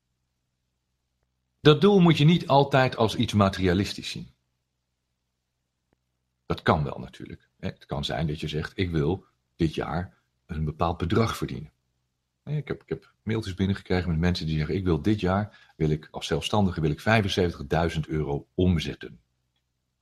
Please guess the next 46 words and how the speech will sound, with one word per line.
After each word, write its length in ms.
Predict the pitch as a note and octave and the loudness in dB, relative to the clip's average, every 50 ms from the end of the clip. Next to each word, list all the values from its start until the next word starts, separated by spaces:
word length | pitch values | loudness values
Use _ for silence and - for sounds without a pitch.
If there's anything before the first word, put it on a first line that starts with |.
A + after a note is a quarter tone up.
| _ _ _ | _ _ _
Ik 480 | - _ _ _ _ _ _ _ _ - | -20 _ _ _ _ _ _ _ _ -14
heb 80 | - | -8
iemand 220 | D2 D2+ D2+ D#2 D#2 | -4 0 0 0 0
die 100 | D#2 D2+ | 0 -2
zegt: 160 | F2 E2+ - | -2 -2 -2
"Ik 100 | F2 E2+ | -2 0
wil 140 | F2+ F2+ F2+ | 2 2 2
dit 140 | F#2 F2+ | 2 2
jaar 180 | F2+ F#2+ F#2 F#2+ | 2 2 2 2
een 80 | F#2+ F#2 | 2 2
half 300 | F2 G2+ G2+ G2 F2+ - | 2 4 4 4 4 2
miljoen 480 | G2+ G#2 G#2 F#2+ G2 A#2+ D3 C#3 G#2 | 2 2 2 4 4 4 4 4 2
verdienen." 420 | D2+ C2+ B1 - A#1+ A1+ A1 - - _ _ _ _ _ _ _ _ _ _ _ _ _ _ _ _ _ _ _ _ _ _ | 0 -4 -8 -8 -8 -10 -12 -14 -16 _ _ _ _ _ _ _ _ _ _ _ _ _ _ _ _ _ _ _ _ _ _
Ik, 440 | _ E2+ D#2+ E2 D#2+ - _ - - _ | _ -2 -2 -2 -2 -4 _ -18 -20 _
ehm, 520 | - E2+ D#2 D#2 D#2 D2+ D2+ D2+ D2 D2 - - | -4 -2 0 2 2 2 0 0 0 -2 -4 -6
heb 180 | _ F#2 D#2+ - | _ -10 -8 -4
iemand 220 | F#2 F#2+ F2+ E2+ | -2 -2 -2 -2
gezien 260 | - D#2+ F2 F#2 F#2 | -4 -4 -2 0 0
die 160 | F2+ F2+ E2+ | 0 0 -2
zei: 340 | D#2 F2 E2+ E2+ E2+ E2+ E2 E2 | 0 0 0 0 0 0 -2 -2
"Ja, 160 | F2 E2+ F2+ | -2 0 2
mijn 200 | F#2+ E2+ E2 E2 | 2 2 4 4
doel 260 | G2 B2 B2+ A2+ G2 | 2 2 2 4 2
is, 320 | G2+ G#2+ G#2+ - - - _ _ _ _ _ _ _ _ _ _ | 2 2 0 -2 -6 -12 _ _ _ _ _ _ _ _ _ _
eh, 160 | - D#2+ D#2+ | -16 -10 -8
toch 300 | D#2+ D2+ - F#2+ D#2+ - | -8 -6 -6 -6 -8 -2
eigenlijk 420 | - G2+ G#2+ A2+ G2 G2 G2 E2+ F2 | 0 2 2 2 2 0 -2 -2 0
wel 260 | F#2 F2+ F2+ F2+ D#2+ | 2 2 2 2 2
dit 200 | F2+ F2 E2 E2 | 0 -2 0 0
jaar 220 | E2+ E2 D#2+ D2+ | 0 0 0 0
om 180 | - E2 D#2+ D#2 | 0 0 0 0
die 220 | D2 D2+ C#2+ - _ _ _ _ _ | 0 -2 -4 -8 _ _ _ _ _
Audi 360 | _ F2+ F#2 G2+ F#2+ F#2 E2+ - | _ 0 2 2 2 2 0 -2
A 160 | C2 D2+ D2 | -4 -6 -4
vier, 240 | D#2 F#2 F#2 F#2 F2 | -2 -2 0 0 0
waar 160 | D#2+ D2 C#2+ | 0 0 -2
ik 140 | D2 - - | -4 -4 0
heel 220 | F#2 G#2+ A#2 A2+ | 2 2 2 2
lang 240 | F#2 F2 F2 F2+ D#2+ | 2 2 2 2 2
van 140 | D#2 D2 C#2 | 0 -2 -4
droom, 320 | D2 C#2+ D2+ D#2+ E2 D#2+ | -2 0 0 0 0 0
om 100 | D2+ D2+ | -2 -2
die 120 | D2+ D#2 | -2 -2
auto 320 | B1 C#2 D2 D2 - D#2+ D#2+ | -2 -2 -4 -4 -4 -6 -6
te 140 | - D#2 - | -6 -8 -10
gaan 320 | - B1 B1+ C2+ C#2 - | -8 -8 -8 -8 -10 -12